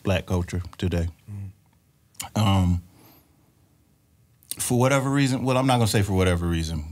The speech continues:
Speaker 1: We know why. The generations that came before us, um, when me and Marshall came,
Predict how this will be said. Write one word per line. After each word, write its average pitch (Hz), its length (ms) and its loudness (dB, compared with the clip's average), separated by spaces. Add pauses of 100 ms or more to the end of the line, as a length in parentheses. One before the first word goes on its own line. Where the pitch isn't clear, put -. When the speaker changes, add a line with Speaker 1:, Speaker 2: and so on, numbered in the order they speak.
Speaker 1:
We 110 100 4
know 107 180 6
why. 87 320 -2 (180)
The 110 260 -4
generations 110 600 2
that 104 100 -2
came 107 240 2
before 101 360 0
us, 101 300 0 (380)
um, 90 560 0
when 98 180 0
me 110 120 6
and 110 100 6
Marshall 107 300 2
came, 104 420 4